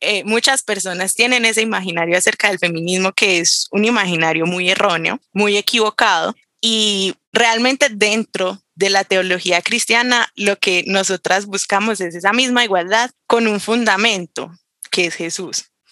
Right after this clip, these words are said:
que es el comportamiento de Jesús, que es el ejemplo de Jesús. Porque si queremos conocer a Dios, ¿a quién tenemos que mirar? A Jesús, que es Dios encarnado, ¿cierto? Y él cómo nos trató de una manera igualitaria.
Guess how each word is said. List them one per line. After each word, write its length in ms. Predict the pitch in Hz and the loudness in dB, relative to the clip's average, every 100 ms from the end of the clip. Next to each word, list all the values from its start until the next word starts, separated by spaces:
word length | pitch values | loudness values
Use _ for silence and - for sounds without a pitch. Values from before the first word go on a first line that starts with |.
| - | -2
que 240 | 208 208 | 2 2
es 160 | 190 - | 0 0
el 180 | 233 226 | 0 2
comportamiento 960 | - 196 - 175 - 170 226 254 226 156 | 0 0 -4 -6 -4 0 0 0 -2 -4
de 140 | 160 | -4
Jesús, 400 | 156 - 185 175 | -6 -10 -10 -10
que 140 | - | -8
es 80 | 170 | -2
el 140 | 214 202 | 0 0
ejemplo 480 | 170 277 262 175 | 0 0 0 -4
de 120 | 156 156 | -4 -4
Jesús. 400 | 180 277 226 - | -6 -6 -8 -6
Porque 260 | - 214 233 | -2 0 2
si 140 | 254 | 0
queremos 720 | 233 240 233 254 294 330 - - - | -2 0 0 0 0 0 -2 -6 -4
conocer 480 | 240 226 233 226 | 0 0 2 2
a 100 | 214 | 2
Dios, 320 | 240 294 302 - | 2 2 0 0
¿a 80 | 208 | -2
quién 200 | - 214 | -2 -2
tenemos 420 | 208 220 233 247 | 0 0 0 -2
que 100 | 247 | -2
mirar? 380 | 240 226 170 - - | 0 2 0 -2 -4
A 140 | 185 | -2
Jesús, 460 | 180 170 160 170 - | 0 -2 -6 -8 -4
que 120 | - | -2
es 80 | 185 | -2
Dios 200 | 175 180 | -2 -2
encarnado, 640 | 196 185 - 165 165 - | -2 -2 -4 -2 -2 -2
¿cierto? 400 | - 240 240 - - _ - | -2 -2 -2 -10 -20 _ 0
Y 60 | 262 | 2
él 140 | 285 | 2
cómo 260 | 339 349 339 | 2 2 2
nos 180 | 285 | 2
trató 480 | - 247 - 277 175 | 2 -2 0 0 0
de 120 | 180 | -2
una 120 | 190 185 | -4 -2
manera 300 | 220 214 170 | -2 -2 -2
igualitaria. 880 | 180 196 - - 180 175 165 170 | -2 -4 -6 0 0 2 -2 -6